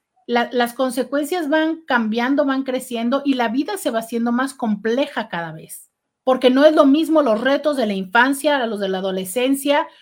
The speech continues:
cuando lo que teníamos que decidir éramos quiénes éramos,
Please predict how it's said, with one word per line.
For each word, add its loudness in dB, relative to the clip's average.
cuando 0
lo -2
que -2
teníamos -4
que 0
decidir -2
éramos 0
quiénes 2
éramos, 0